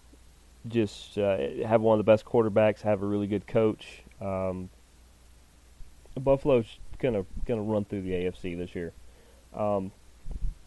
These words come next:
to the surprise of maybe some, but it shouldn't be, the Miami Dolphins are gonna finish number two. They're gonna win eight, nine, maybe ten games. If Tua takes a step forward, then you are absolutely looking at a ten, eleven win team.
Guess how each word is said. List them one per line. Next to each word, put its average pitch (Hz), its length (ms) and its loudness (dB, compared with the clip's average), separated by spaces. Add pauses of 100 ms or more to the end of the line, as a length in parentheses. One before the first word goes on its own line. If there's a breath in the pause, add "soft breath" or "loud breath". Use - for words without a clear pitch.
(180)
to 151 140 2
the 202 100 0
surprise 165 460 4
of 120 80 -4
maybe 147 280 2
some, 151 400 2
but 123 180 6
it 107 80 -4
shouldn't 165 320 -2
be, 139 240 0 (360 soft breath)
the 131 60 -6
Miami 156 320 2
Dolphins 135 560 6
are 151 60 2
gonna 147 160 0
finish 147 320 -2
number 131 220 -4
two. 147 260 -2
They're 175 80 -2
gonna 180 140 0
win 151 160 2
eight, 127 260 -2
nine, 120 260 2
maybe 120 240 0
ten 117 280 -2
games. 123 460 0 (520 soft breath)
If - 220 -4
Tua 156 300 4
takes 135 340 -2
a - 20 -6
step - 240 0
forward, 135 520 4
then 107 140 2
you 110 140 0
are - 60 0
absolutely 113 520 2
looking 117 240 0
at 110 60 2
a 104 40 0
ten, 120 200 2
eleven 117 320 4
win 113 160 2
team. 135 320 -2